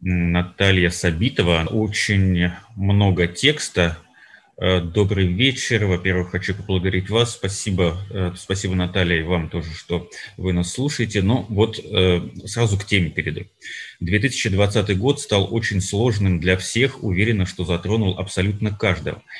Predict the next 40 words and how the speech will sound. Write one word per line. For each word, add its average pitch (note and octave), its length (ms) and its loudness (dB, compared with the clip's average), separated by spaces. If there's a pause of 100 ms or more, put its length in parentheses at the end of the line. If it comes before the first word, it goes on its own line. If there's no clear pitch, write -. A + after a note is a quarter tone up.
(100)
И, - 60 -16
конечно, G2+ 420 2
вся - 160 0
эта G2 160 2
ситуация G2+ 480 -2
с F2+ 80 -6
карантином F#2 680 0
не F#2 120 0
могла F#2 300 0
не G#2+ 100 0
затронуть F#2+ 540 -2
взаимоотношения F#2 920 0
с - 120 -8
родственниками F2+ 640 -4
и F2+ 40 0
друзьями. F#2+ 580 0 (400)
Для F#2 160 0
меня, A#2 260 2
как F#2+ 320 -2
и, F2+ 200 0
наверное, F2 460 0
для E2+ 180 0
многих, F#2 440 0
это - 140 -4
больная F2+ 420 2
тема. E2 460 -4 (140)
Каждый G2 340 0
человек, F#2+ 720 0
э, G2 160 2
вправе G2+ 380 0
по-своему F#2+ 520 0
относиться E2+ 500 -6
к F#2 60 -10
ситуации F#2+ 640 -4
и F#2+ 120 -2
имеет G2+ 300 0
право G#2 300 2
делать F#2+ 320 0
свой G2 240 -2
выбор. F#2 320 -2